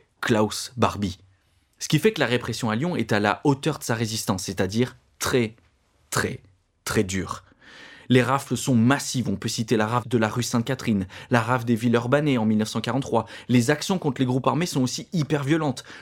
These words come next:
comme l'assaut du garage à Rieux-la-Pape, à Vancia, ou bien sûr l'arrestation de Jean Moulin à Caluire en mille neuf cent quarante-trois, qui mettra d'ailleurs un gros coup d'arrêt au mouvement résistant, leur tête étant maintenant coupée. Parce que c'est pas le seul Jean Moulin à être arrêté, il y a énormément de chefs qui s'étaient réunis, qui se sont fait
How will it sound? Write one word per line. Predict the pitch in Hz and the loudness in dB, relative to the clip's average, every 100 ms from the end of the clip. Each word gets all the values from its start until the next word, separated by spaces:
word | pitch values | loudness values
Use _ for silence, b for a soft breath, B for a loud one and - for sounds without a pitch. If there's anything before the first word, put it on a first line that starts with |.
| B | B
comme | 107 | 2
l'assaut | 110 120 143 | 4 2 0
du | 127 120 | 0 2
garage | 127 123 151 123 | 2 2 0 0
à | |
Rieux-la-Pape, | 107 120 143 156 131 | 2 2 2 0 -2
à | 104 | 0
Vancia, | 104 139 - 151 110 B B B | 0 0 0 0 -2 B B B
ou | 151 | 0
bien | 123 123 | 4 4
sûr | 123 - 208 - | 2 0 0 0
l'arrestation | 113 113 113 104 - 160 | 0 0 -2 -2 0 0
de | |
Jean | 107 120 | 2 4
Moulin | 156 208 208 | 4 4 2
à | 135 | 2
Caluire | 123 120 131 | 0 0 0
en | 107 | 0
mille | 107 | -2
neuf | 104 | -2
cent | 95 | -6
quarante-trois, | 117 135 156 135 - B B B B B _ - | -4 -4 -2 -2 -2 B B B B B _ -6
qui | 95 | 2
mettra | 104 107 143 | 2 2 2
d'ailleurs | 117 123 | 2 2
un | 110 | 0
gros | - 143 | 2 0
coup | 147 139 | 0 0
d'arrêt | 113 113 | 0 2
au | 147 | 2
mouvement | 120 110 104 | 4 4 2
résistant, | 104 98 - 165 214 _ | 0 -4 -2 -2 -4 _
leur | 107 104 - | -4 -4 -2
tête | 151 139 | -4 -4
étant | - 101 | -4 -4
maintenant | 98 123 143 _ | -2 -4 -4 _
coupée. | - 120 104 92 - _ _ _ - | -8 -4 -4 -6 -14 _ _ _ -14
Parce | 101 | -12
que | 95 | -10
c'est | - | -4
pas | 113 | -2
le | |
seul | - 107 | 0 0
Jean | 107 | 0
Moulin | 104 98 98 - | 0 -2 -4 -4
à | 98 98 | -4 -6
être | 95 95 | -4 -6
arrêté, | 95 92 143 - B B | -4 -2 -2 -2 B B
il | - | -6
y | |
a | |
énormément | 98 104 131 | -2 2 2
de | 107 | 0
chefs | - 147 - | 0 0 0
qui | - | -10
s'étaient | 101 101 | -6 -4
réunis, | 95 98 135 - | -4 0 -2 -2
qui | 95 | -10
se | 92 | -10
sont | - 92 | -8 -4
fait | 147 151 | -2 -2